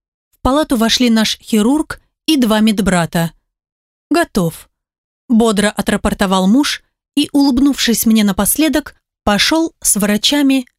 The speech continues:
к предоперационной. Таким я его и запомнила, улыбающимся.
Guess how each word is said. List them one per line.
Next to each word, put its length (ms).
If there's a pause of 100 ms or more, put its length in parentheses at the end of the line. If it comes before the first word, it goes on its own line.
к 140
предоперационной. 1400 (460)
Таким 340
я 200
его 220
и 160
запомнила, 840 (460)
улыбающимся. 1080